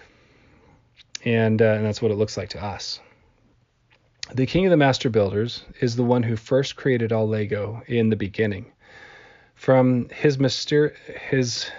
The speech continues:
mystical seat in the human world, he can provide us with opportunities to evolve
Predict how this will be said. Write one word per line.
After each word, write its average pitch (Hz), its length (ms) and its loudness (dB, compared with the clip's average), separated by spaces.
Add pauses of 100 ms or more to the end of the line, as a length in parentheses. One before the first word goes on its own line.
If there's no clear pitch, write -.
(100)
mystical 151 500 2
seat 127 480 -4
in 113 100 -4
the 107 60 -4
human 107 360 -4
world, 104 380 -8 (460)
he 143 160 0
can 151 160 4
provide 143 400 4
us 113 220 2
with 117 120 -4
opportunities 110 760 -2
to 110 180 -4
evolve 117 500 -2